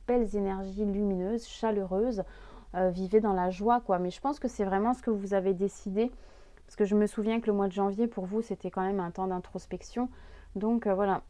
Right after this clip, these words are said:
<clears throat> Je pense que maintenant, vous décidez, eh bien, de, de, de prendre aussi du temps pour vous, de vivre, euh, euh, des choses selon, eh bien, votre, euh, votre fort intérieur qui vous respecte,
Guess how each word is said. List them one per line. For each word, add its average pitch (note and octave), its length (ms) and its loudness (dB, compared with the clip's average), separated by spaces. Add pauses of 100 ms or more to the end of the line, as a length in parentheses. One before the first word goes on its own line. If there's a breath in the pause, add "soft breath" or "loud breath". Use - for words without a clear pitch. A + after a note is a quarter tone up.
(100)
<clears throat> - 200 -14
Je A#3 580 4
pense A#3+ 240 2
que A#3 60 0
maintenant, G#3+ 240 4
vous G3+ 160 -2
décidez, G#3 520 0
eh - 20 2
bien, G#3+ 180 -4
de, F#3+ 320 -6
de, F#3+ 180 -4 (640 soft breath)
de G#3+ 80 6
prendre G#3+ 320 4
aussi G#3+ 220 0
du - 80 -12
temps G#3 200 0
pour G#3 180 -2
vous, A3+ 340 -2
de A3 120 2
vivre, G#3+ 480 -4
euh, F3+ 360 0 (680 soft breath)
euh, F#3+ 100 -2
des F#3 160 -2
choses A#3 460 -2 (140)
selon, G#3 340 0
eh G3+ 60 0
bien, G3+ 200 -4
votre, F#3+ 320 -8
euh, F3 420 -6 (800)
votre F#3+ 320 -2
fort G3 260 0
intérieur G3 520 0 (360 soft breath)
qui G#3 180 -4
vous A3 220 2
respecte, G#3 680 -2